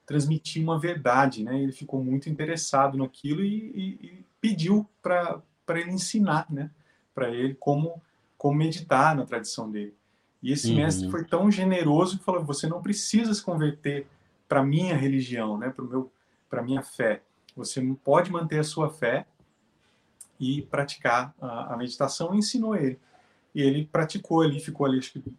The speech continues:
Speaker 1: é, dois anos, se eu não me engano, na Malásia, com esse
Speaker 2: Uhum.
Speaker 1: mestre. Eles meditavam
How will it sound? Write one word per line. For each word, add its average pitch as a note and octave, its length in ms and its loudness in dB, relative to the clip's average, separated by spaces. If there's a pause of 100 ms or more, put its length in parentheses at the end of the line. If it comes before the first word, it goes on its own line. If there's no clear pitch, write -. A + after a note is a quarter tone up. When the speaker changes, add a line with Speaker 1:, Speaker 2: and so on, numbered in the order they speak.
(220)
Speaker 1:
é, B2 100 -6
dois C#3 360 2
anos, D3+ 320 0
se - 60 -6
eu C3+ 60 0
não B2+ 60 -4
me B2 60 -4
engano, B2 400 0
na C3+ 100 -2
Malásia, A#2 600 -2 (560)
com G2+ 200 6
esse F2+ 180 2
Speaker 2:
Uhum. F2 40 -2
Speaker 1:
mestre. D#3+ 400 0
Eles C#3+ 100 -4
meditavam A#2+ 720 0